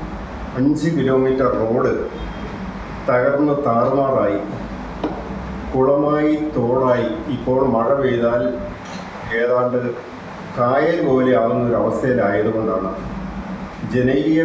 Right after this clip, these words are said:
വേദി എന്നൊരു കൂട്ടായ്മ ഉണ്ടാക്കി കഴിഞ്ഞ ജനുവരി നാലിന് ഞങ്ങളൊരു മനുഷ്യച്ചങ്ങല പിടിക്കുകയുണ്ടായി.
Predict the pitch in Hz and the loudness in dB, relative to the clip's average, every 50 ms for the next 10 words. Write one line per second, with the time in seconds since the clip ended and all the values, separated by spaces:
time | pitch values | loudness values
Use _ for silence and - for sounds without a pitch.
0 | 160 147 147 143 135 139 131 127 123 123 123 117 - 117 117 113 113 123 123 127 | 2 2 2 2 2 2 2 4 4 2 2 0 0 0 0 2 4 4 4 6
1 | 127 127 123 117 113 104 107 107 104 - - 113 104 - - - - - - - | 4 4 4 2 2 2 2 2 2 2 0 0 -2 -4 -4 -6 -8 -8 -8 -8
2 | - - - - - - - - - - - - - - - - - - 135 127 | -8 -8 -10 -10 -10 -10 -10 -8 -8 -8 -8 -10 -10 -10 -10 -10 -6 -4 0 0
3 | 131 139 135 135 - 135 139 139 151 156 156 147 131 123 120 123 123 123 127 120 | 2 2 2 2 2 2 2 2 2 2 2 4 4 4 2 2 2 2 0 2
4 | 120 113 113 117 117 117 113 117 117 117 - 131 123 113 113 113 - 143 127 - | 2 2 2 2 2 2 0 0 -2 -2 -2 -2 0 0 2 0 0 0 -2 0
5 | 135 127 127 127 - - - - - - - - 101 98 107 117 117 117 117 110 | 2 2 2 4 4 4 2 2 -2 -4 -6 -10 -10 -6 -4 -4 -2 -2 0 -2
6 | 98 90 90 90 90 | -2 -2 -2 -4 -4